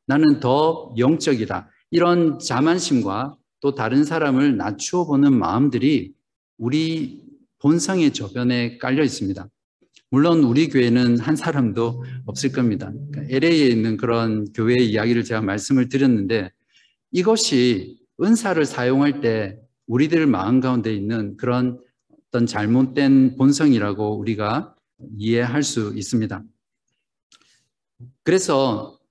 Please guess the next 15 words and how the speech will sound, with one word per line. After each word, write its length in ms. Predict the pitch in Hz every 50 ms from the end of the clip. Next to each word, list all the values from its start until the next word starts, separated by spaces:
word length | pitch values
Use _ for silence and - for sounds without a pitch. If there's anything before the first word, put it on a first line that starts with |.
| - -
은사가 500 | 202 226 214 - 214 190 160 160 147 135
있지만 800 | 120 120 113 - - 160 156 135 113 107 113 131 160 165 160 - _ _ _ _ _ _ _ _ -
적절한 680 | - - 135 131 131 - - 185 175 156 139 120 -
때에 580 | - 113 113 110 123 151 170 185 - - - _ _ _ _ _ _ _ _ _
침묵하는 720 | - - - - 202 190 170 143 - - 120 107 107 98
것, 260 | 92 101 104 - _ _ _ _ _ _ _ _ _
잠잠하는 720 | - 104 101 110 107 135 139 143 143 160 160 165 165 151
것이 640 | 120 107 - - - 151 135 101 92 - - - - _ _ _ _ - 110 - -
결코 380 | - 135 147 143 - - 170 156
쉬운 400 | - - - 143 147 165 165 131
일은 500 | 113 107 110 113 113 107 107 107 95 107 -
아닙니다. 520 | 98 98 104 113 117 117 - 87 90 107 - _ _ _ _ _ _ _ _ _ _ _ _ - - - - - - - _ _ _ _
어, 120 | 123 120 - -
우리는 360 | 123 131 147 185 196 190 175
흔히 680 | 139 - 220 208 185 156 147 143 120 95 95 98 -